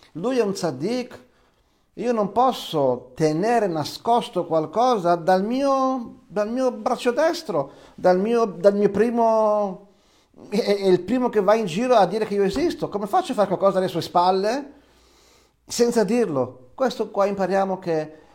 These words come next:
Hashem, quando fa qualcosa, lui, ehm, vuole coinvolgere anche i tzadikim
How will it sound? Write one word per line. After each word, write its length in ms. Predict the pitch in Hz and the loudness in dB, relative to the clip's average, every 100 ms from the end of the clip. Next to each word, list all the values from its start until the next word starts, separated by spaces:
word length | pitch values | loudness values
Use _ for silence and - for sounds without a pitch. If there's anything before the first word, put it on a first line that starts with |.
| _ | _
Hashem, 580 | 156 - 220 226 226 214 | -10 -4 0 0 0 -4
quando 220 | 202 185 | -6 -2
fa 140 | 202 | -2
qualcosa, 720 | 196 185 196 196 180 175 175 175 - _ _ _ _ | 0 0 2 2 2 0 -2 -4 -16 _ _ _ _
lui, 720 | 139 165 185 180 160 156 - _ _ _ _ _ _ _ _ - _ | -4 0 2 2 0 -4 -10 _ _ _ _ _ _ _ _ -20 _
ehm, 760 | 135 143 143 139 139 135 120 98 95 - _ _ _ _ _ _ | -2 0 0 0 -2 -4 -6 -12 -16 -20 _ _ _ _ _ _
vuole 640 | - 123 170 233 226 208 196 | -14 0 6 8 8 4 2
coinvolgere 760 | 196 180 170 165 208 180 156 165 | 0 0 2 6 6 6 0 -2
anche 280 | 180 170 | -2 -4
i 140 | 170 170 | -2 -2
tzadikim 1040 | 170 147 156 - 180 180 151 127 110 - | -2 -4 -4 -2 0 0 0 -2 -6 -12